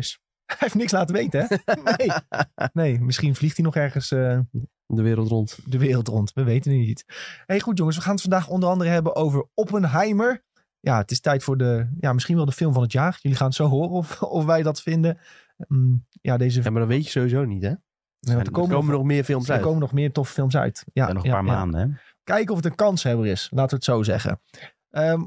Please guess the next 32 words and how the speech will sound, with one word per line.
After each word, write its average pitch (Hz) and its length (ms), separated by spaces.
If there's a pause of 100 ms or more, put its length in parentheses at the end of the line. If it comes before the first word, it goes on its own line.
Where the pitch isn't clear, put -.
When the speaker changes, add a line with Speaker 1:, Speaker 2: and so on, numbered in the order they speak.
(220)
Speaker 2:
we - 80
gaan 160 80
het 156 100
ook 165 120
weer 147 120
hebben 143 300
over, 139 480
eh, 135 200
ja, 127 220
toch 196 180
een 170 100
klein 220 600
beetje 208 580
de 185 80
staking. 190 580
We 190 200
moeten 147 100
het 135 100
toch 151 120
wel 139 120
weer 139 100
meepakken. 135 560 (320)
Eh, 120 200
de 117 80
rechtszaak 143 360
van 139 100
Kevin 135 220
Spacey 185 320
Speaker 3:
Ja. 156 60
Speaker 2:
kwam 156 160
ook 151 100
voorbij. 135 400